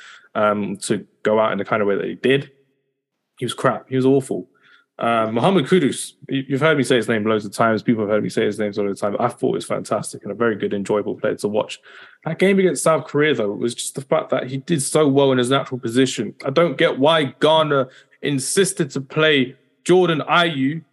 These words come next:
and Andre Ayew as a starter. Like, they're both ancient, man. They've got fake passports, for goodness <laughs> sake. Like, ev-, ev-, like, you know about, uh, uh, uh, Ghanaian people and Nigerian people not liking each other. Even Nigerian people were going,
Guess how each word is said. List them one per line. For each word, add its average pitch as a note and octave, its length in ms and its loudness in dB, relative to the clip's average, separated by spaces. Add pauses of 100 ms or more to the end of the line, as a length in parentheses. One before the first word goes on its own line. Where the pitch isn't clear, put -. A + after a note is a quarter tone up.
(160)
and F3 100 0
Andre F3+ 360 4
Ayew E3 680 0 (560)
as F3+ 200 2
a F#3 100 2
starter. G#3 520 2
Like, C3+ 220 -2
they're A3 100 2
both B3 380 0
ancient, G#3+ 460 0
man. C#3+ 280 0
They've D#3+ 160 0
got - 260 0
fake - 280 2
passports, A#3 580 2
for F3 80 2
goodness D3+ 340 -2
<laughs> - 100 -2
sake. A#2+ 220 -2 (320)
Like, D#3 240 2 (840)
ev-, B3 220 6
ev-, G#3+ 300 2 (100)
like, E3+ 180 4
you A3+ 220 6
know A#3 100 6
about, D3+ 340 2 (100)
uh, D3+ 40 4 (420)
uh, - 40 -4 (160)
uh, C3 300 2 (260)
Ghanaian C3 540 4
people B2+ 360 0
and A#2 80 2
Nigerian A#2 380 2
people A2+ 220 -4
not A2+ 160 -2
liking A#2 300 0
each A2+ 120 -2
other. B2+ 140 4
Even A3+ 300 4
Nigerian G3 640 4
people D3+ 340 0
were C#3 80 4
going, B2+ 380 2